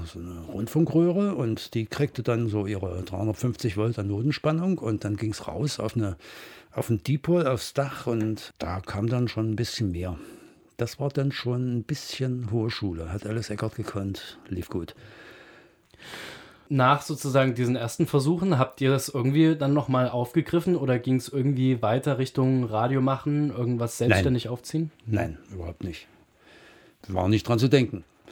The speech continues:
Speaker 2: Dann nach der Wende Auseinandersetzung damit. Ähm, ich kenn das von meinen Eltern, dass die sich immer gescheut haben,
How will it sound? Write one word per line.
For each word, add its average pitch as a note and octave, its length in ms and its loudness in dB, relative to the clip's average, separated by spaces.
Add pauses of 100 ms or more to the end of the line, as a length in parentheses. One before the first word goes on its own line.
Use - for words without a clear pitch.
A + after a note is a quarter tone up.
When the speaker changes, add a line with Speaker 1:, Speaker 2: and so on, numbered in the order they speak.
(1120)
Speaker 2:
Dann D#3 400 8
nach D3 240 4
der D#3 180 4
Wende E3+ 300 4
Auseinandersetzung C3 1040 2
damit. A2 600 0
Ähm, B2 480 2
ich C#3 160 -4
kenn D3+ 200 6
das D#3 100 4
von D3 160 2
meinen C3 220 4
Eltern, D3 420 4
dass B2+ 220 -2
die D#3 260 4
sich C#3+ 300 0
immer D3+ 160 4
gescheut C3 500 2
haben, D3 400 4